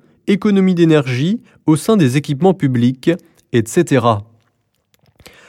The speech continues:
Nous avons également maîtrisé nos dépenses publiques grâce au plan d'économie impulsé par le maire, remboursé l'emprunt toxique contracté il y a deux décennies, et ce, sans avoir augmenté les impôts locaux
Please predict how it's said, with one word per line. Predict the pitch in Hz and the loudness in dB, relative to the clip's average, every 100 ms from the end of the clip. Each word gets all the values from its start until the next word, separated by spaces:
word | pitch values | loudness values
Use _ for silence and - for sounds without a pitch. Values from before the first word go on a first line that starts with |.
| _ 131 | _ -4
Nous | 117 | 0
avons | 117 120 | 2 4
également | 120 117 123 151 | 2 2 4 4
maîtrisé | 123 - 127 151 | 4 0 -2 2
nos | 131 | 4
dépenses | 131 131 143 | 2 0 -4
publiques | - 156 151 180 190 214 220 - - | -2 -6 -2 -4 -2 -6 -6 -14 -4
grâce | 131 175 220 - - - | 0 2 2 -4 -6 0
au | 156 | 0
plan | 220 240 | 2 2
d'économie | 208 214 196 190 185 208 233 - | 2 0 2 2 2 0 -4 -4
impulsé | 175 196 170 220 | -2 -2 -4 -2
par | 202 139 | 2 4
le | 127 | 4
maire, | 127 117 147 170 196 _ _ | 4 4 2 -2 -6 _ _
remboursé | 120 131 185 185 - - 202 226 - | -4 2 2 2 -4 -6 -2 -2 0
l'emprunt | 135 151 - 123 | 0 0 0 -4
toxique | - 190 - 139 147 - 185 - _ - | -2 -4 -6 -10 -10 -6 -6 -6 _ -2
contracté | 214 - 185 - 208 208 - | -2 0 -2 -2 -2 -2 -2
il | 143 | 0
y | 127 | 2
a | 117 | 2
deux | 196 | 0
décennies, | 180 160 160 147 147 220 _ _ _ | -2 -2 0 2 2 -2 _ _ _
et | 139 | -4
ce, | 135 - 160 220 _ | -4 0 0 0 _
sans | - - 226 180 | -18 -2 0 2
avoir | 165 175 | 4 4
augmenté | 156 139 131 120 180 | 4 2 0 2 2
les | 135 123 | 2 2
impôts | 117 123 | 0 2
locaux | 113 107 160 190 | 0 0 0 0